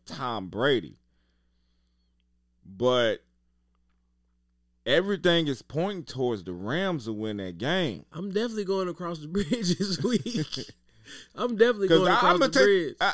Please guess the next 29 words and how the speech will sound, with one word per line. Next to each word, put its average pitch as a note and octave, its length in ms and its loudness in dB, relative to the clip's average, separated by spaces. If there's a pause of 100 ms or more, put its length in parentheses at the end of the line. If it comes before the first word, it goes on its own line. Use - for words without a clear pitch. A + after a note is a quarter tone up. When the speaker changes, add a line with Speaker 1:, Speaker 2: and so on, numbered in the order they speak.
(100)
Speaker 1:
if, G3+ 140 2 (100)
if G3+ 200 4
that B3 200 6
spread G#3+ 580 6
is D#3+ 200 -2
anywhere E3 880 2 (140)
five, E3 640 4 (1400)
Ta-, F3 280 4
Tampa F3+ 280 4
Bay, F3+ 380 4 (420)
you C3 100 -4
know D3+ 80 2
what D#3 40 2
I'm D3 60 -2
saying? D#3+ 400 0
Uh, A#2 340 0 (580)
something G#3 340 2
ain't E3 80 4
right. A2+ 220 2 (1080)
I F3 120 4
wouldn't F#3+ 220 4
even F3+ 140 2
touch F3 200 4
that B2+ 160 6
game. G#2 240 -2 (680)
Speaker 2:
That's C#3 180 -10
why D#3+ 100 -6
I - 20 -6
said D#3+ 120 4